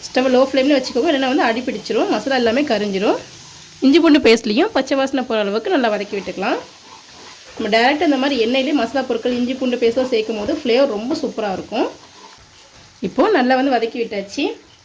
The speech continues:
நான் வந்து சிக்கன் வந்து எடுத்துருக்கிறேன், ஹாஃப் கேஜி எடுத்துருக்கேன். நல்லா மஞ்சத்தூள், கல் உப்புலாம் போட்டு கழுவி வச்சுருக்கேன், கவுச்சி வாடை இல்லாமல் இருக்கிறதுக்காக. இப்போ அதை வந்து இதில் வந்து சேர்த்துக்கலாம். நீங்க போன்லெஸ்ஸாகவும் சேர்க்கலாம். நான் வந்து இன்னைக்கு வந்து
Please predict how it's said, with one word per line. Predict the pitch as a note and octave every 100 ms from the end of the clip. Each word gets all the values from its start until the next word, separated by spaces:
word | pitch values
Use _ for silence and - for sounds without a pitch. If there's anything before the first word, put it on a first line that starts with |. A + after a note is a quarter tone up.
| _ _ _ - - A#3+
நான் | A#3
வந்து | B3 D4+
சிக்கன் | D4+ D4+ C#4+
வந்து | B3+ A3+
எடுத்துருக்கிறேன், | G3 G3 G3+ C#4+ A#4 - -
ஹாஃப் | A#3+ A#3+ A#3+
கேஜி | B3 A#3+
எடுத்துருக்கேன். | A3 A#3+ C4+
நல்லா | A#3
மஞ்சத்தூள், | G#3 G#3 B3+ A#3+
கல் | G#3+
உப்புலாம் | A3+ A#3+ G3+
போட்டு | G3 F#4+ G4+ - -
கழுவி | A3+ A#3+
வச்சுருக்கேன், | A3+ G3+ D4+ G#4
கவுச்சி | A#3+ A#3 A#3+
வாடை | A3
இல்லாமல் | G3+ G3+
இருக்கிறதுக்காக. | G3 G3 F#3 F#3 B3 F#4+ - _ _ - _ -
இப்போ | A3+
அதை | A3+ B3
வந்து | B3+
இதில் | D4
வந்து | G#3+ A#3
சேர்த்துக்கலாம். | F#3+ - F3 F#3 E4+ - - _ _ _ _ - - - - - - - - - -
நீங்க | C#4 A3+
போன்லெஸ்ஸாகவும் | B3+ C#4+ C#4 C#4 C#4+ D#4+
சேர்க்கலாம். | A3+ G#3 G#3+ D#4+
நான் | B3
வந்து | A3+ C4+
இன்னைக்கு | A#3 A3+
வந்து | G#3